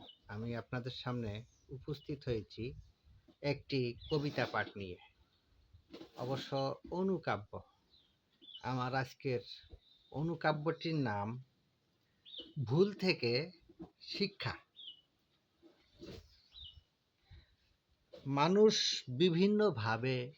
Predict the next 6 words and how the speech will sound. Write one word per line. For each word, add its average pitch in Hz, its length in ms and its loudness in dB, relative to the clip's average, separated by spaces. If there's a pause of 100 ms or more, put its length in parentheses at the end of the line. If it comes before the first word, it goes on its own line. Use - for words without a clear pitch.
শেখে। - 500 -4 (1900)
মানুষ 180 460 6 (1000)
ভুল 185 300 4
থেকে 131 600 0 (920)
ও 120 420 -6
শেখে। - 440 -8